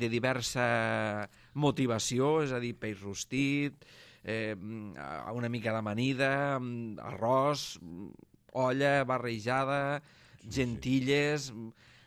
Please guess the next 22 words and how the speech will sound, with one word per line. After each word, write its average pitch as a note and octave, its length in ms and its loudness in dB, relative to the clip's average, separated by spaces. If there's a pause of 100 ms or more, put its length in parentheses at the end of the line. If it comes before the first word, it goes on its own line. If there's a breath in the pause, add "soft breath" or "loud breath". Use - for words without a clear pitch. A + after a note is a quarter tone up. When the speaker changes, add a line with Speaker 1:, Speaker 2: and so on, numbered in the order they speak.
(140 loud breath)
Speaker 1:
eh, F#2 240 -6
badejo, C3 760 2
mm, A2+ 600 -8
congres, C#3 560 2
una C3 240 -2
mi-, B2+ 160 -2
avui, B2+ 420 0 (240)
és B2 120 -6
a B2 40 -4
dir, B2 100 -4
que B2 200 -2
aquí A#2+ 240 -4
la C3 100 2
gent C#3 180 -2
pot D#3 160 0
triar, B2+ 360 2
no? A2 100 0
Speaker 2:
I A2 40 0
les G#2+ 120 -2
sardines G#2 320 -2
per G#2 140 -2
esmorzar, G#2 520 -4